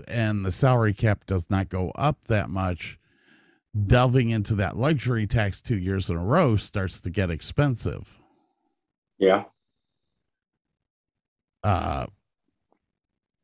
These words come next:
Speaker 1: that's why I'm kind of sitting back going, I think Minnesota and Arizona are going to make some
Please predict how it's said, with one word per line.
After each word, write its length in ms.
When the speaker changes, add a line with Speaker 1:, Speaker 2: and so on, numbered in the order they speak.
Speaker 1:
that's 260
why 180
I'm 240
kind 280
of 100
sitting 300
back 220
going, 260
I 100
think 260
Minnesota 840
and 140
Arizona 720
are 160
going 300
to 140
make 320
some 440